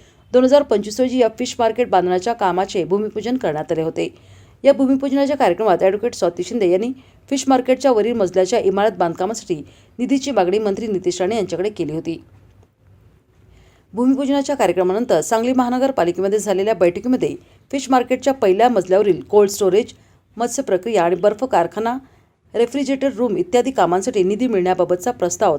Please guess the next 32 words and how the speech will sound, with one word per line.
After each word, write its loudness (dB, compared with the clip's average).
तातडीने 0
शासनास -4
सादर -2
करावा, 0
असे -2
निर्देश 2
मंत्री -2
नितेश -2
राणे -2
यांनी -2
दिले -6
होते. -6
या 2
निर्देशास 2
अनुसरून 0
सांगली -2
महानगरपालिका, 0
सांगली 2
जिल्हाधिकारी 2
कार्यालय, 2
सहाय्यक 0
आयुक्त 0
मत्स्य -2
व्यवसाय 2
सांगली -2
तसेच -4
उपायुक्त 0
मत्स्य -4
व्यवसाय 0
प्रादेशिक -2
उपविभाग -2
पुणे -4